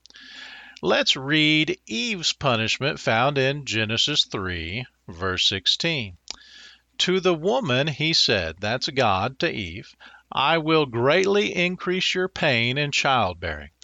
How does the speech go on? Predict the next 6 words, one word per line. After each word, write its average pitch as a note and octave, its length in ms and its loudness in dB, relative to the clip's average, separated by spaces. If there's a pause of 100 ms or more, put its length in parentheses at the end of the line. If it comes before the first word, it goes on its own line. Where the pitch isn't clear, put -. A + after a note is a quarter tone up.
(240)
In D#3 280 0
pain C3+ 580 0
you C#3 160 -2
shall D3 260 4
bear D3+ 280 4
children, F2+ 540 -4